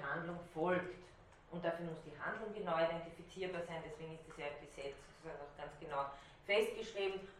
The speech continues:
und dann auch die Rechtsfolge auf diesen Tatbestand folgt, was weiß ich, äh, Strafe von mindest, äh, Jahre so und so viel bis Maximum so und so viel.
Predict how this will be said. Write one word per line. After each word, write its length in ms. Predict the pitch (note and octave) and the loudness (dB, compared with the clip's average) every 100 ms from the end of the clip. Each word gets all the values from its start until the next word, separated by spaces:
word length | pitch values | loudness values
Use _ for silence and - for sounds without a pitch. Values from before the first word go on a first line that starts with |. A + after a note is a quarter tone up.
| - | -8
und 320 | G#3+ G#3 G#3 | -2 -2 6
dann 300 | E3+ E3 F#3 | 8 8 6
auch 260 | F3 F3 - | 6 4 6
die 100 | F3 | 4
Rechtsfolge 880 | D#3+ - - - F3 F3+ F#3 - - | 6 6 4 -2 6 8 10 12 12
auf 360 | G3+ - - | 12 12 10
diesen 240 | - - - | -2 -2 8
Tatbestand 720 | E3+ E3+ F3+ F3 E3 E3+ F3 - - - - | 10 10 4 2 4 4 2 -4 -16 -18 -4
folgt, 400 | F3+ F#3 F#3 - - - - - - | 4 6 4 -2 -10 -14 -14 -12 -2
was 180 | D#3 D#3+ | -2 -2
weiß 160 | D#3+ | -6
ich, 320 | F3+ F3+ - - - | -4 -4 -6 -12 2
äh, 180 | D#3+ D#3+ | 4 4
Strafe 720 | - D3+ D#3 F#3+ F#3+ F#3+ F#3 - | 2 10 12 12 12 6 4 8
von 400 | F#3+ G3 F#3 - - - - - | 8 8 6 -2 -8 -14 -18 -10
mindest, 760 | F#3+ G#3+ G#3+ G#3+ G#3+ - - - - - - - | -2 4 8 8 8 2 -8 -12 -12 -14 -8 8
äh, 1300 | F#3 F3+ F3 E3+ E3+ D#3+ - - - - - - - | 12 12 12 10 8 6 2 0 -2 -6 -10 -10 6
Jahre 360 | F3+ D#3+ F3 F3+ | 10 12 12 10
so 140 | F#3 | 8
und 160 | F#3 F#3 | 2 0
so 120 | F#3 - | -6 -8
viel 260 | G3 F#3+ | -6 -4
bis 300 | F#3 F3 E3+ | -2 -2 -4
Maximum 500 | E3 D3 C#3+ D#3+ D#3 D3+ | 2 2 2 -4 -4 -6
so 80 | C#3+ | -6
und 140 | C3+ B2+ | -6 -6
so 80 | - | -10
viel. 100 | - | -16